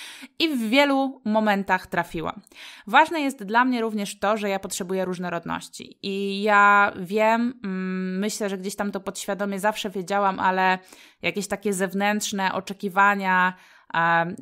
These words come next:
czy takie, mm, gloryfikowanie perfekcji w jednej dziedzinie. W sensie inaczej, ja nie mówię, że to jest złe.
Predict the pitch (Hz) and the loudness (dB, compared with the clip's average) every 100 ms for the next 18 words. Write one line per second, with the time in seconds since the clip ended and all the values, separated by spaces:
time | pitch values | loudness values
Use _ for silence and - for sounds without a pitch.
0 | - 196 190 190 202 190 185 - - 180 | -6 -6 -4 -4 0 0 0 -4 -8 -6
1 | 175 175 175 185 202 208 214 - 208 208 | -6 -6 -8 0 4 6 4 0 -4 -2
2 | 185 214 214 208 196 190 208 202 - 180 | 2 2 2 -2 -2 0 -2 -2 -8 -4
3 | 190 185 185 170 160 175 175 156 - 226 | -4 -4 -6 -6 -6 -4 -4 -6 -4 -4
4 | 254 247 - 254 233 190 196 214 240 247 | -2 -4 -6 0 2 2 0 -2 0 0
5 | 269 247 226 196 190 170 175 180 160 | -2 -2 -4 -2 -4 -4 -6 0 0